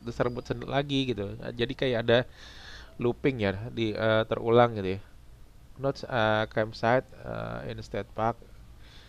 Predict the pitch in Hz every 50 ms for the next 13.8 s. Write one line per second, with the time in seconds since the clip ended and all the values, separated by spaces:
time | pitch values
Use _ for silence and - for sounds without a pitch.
0 | - - - - - - 135 120 - - - - - 123 113 110 110 110 110 107
1 | 113 107 110 107 - 113 113 113 117 117 117 113 113 113 110 - - 113 107 104
2 | 98 107 110 110 107 107 98 - - 101 98 - 98 101 - 95 92 98 98 98
3 | 101 98 95 101 - - 113 113 110 117 117 110 110 113 110 107 110 104 101 113
4 | 113 107 110 - - - - - - - - - - - - - - - - -
5 | - 147 120 117 113 110 107 107 104 104 101 101 101 101 - 131 139 - - -
6 | 113 110 104 104 107 104 104 104 107 107 104 104 104 101 - - - - - -
7 | - - - - - - - - - - - 107 101 107 101 98 104 104 107 110
8 | 113 117 113 110 104 104 101 - 107 107 98 98 104 104 101 98 101 101 98 -
9 | 107 104 - - 117 117 113 101 95 98 104 - - - 101 101 - - 131 139
10 | - - - - 113 - - 113 107 104 - 117 120 127 131 139 - - 120 117
11 | 113 104 104 107 110 107 - - - - - - - - - - - - - -
12 | - - - - - - - - 107 107 101 107 104 101 104 - - 123 131 143
13 | 147 143 127 - 98 101 104 104 107 104 101 104 107 110 117